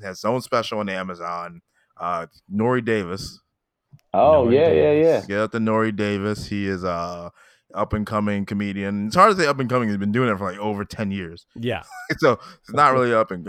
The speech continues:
Speaker 1: he, he is and he isn't. You know, the world's starting to find out more about Nori Davis.
Speaker 3: Yes.
Speaker 1: But, um, he just had another sh-, uh, spot on Conan. He had one a few months ago, killed it both times.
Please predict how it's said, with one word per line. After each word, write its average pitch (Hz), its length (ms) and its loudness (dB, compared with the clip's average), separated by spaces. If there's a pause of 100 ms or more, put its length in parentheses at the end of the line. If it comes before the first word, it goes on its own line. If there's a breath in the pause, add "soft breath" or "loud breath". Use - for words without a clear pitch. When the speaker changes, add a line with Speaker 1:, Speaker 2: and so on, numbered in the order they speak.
Speaker 1:
he, 113 240 -4
he 135 200 0
is 156 180 2
and 127 80 -2
he 117 100 0
isn't. 98 320 -2
You 104 60 -2
know, 90 180 -4
the 101 80 -4
world's 131 360 4
starting 117 240 0
to - 40 -10
find 104 240 -2
out 95 140 -4
more 95 80 -2
about 92 200 -6
Nori 92 220 -6
Davis. 85 400 -12
Speaker 3:
Yes. 98 380 -6
Speaker 1:
But, 101 160 -2
um, 95 280 -2
he 107 140 -6
just 110 200 -6
had 127 120 2
another 123 380 0
sh-, - 160 -12 (240)
uh, 110 180 0
spot 107 300 -2
on 110 160 -2
Conan. 87 500 -10 (720)
He 104 120 -8
had 104 180 -2
one 104 120 -2
a 101 60 -4
few 120 180 -6
months 104 300 -2
ago, 90 320 -8
killed 117 280 -4
it 98 100 -8
both 101 240 -2
times. 87 560 -8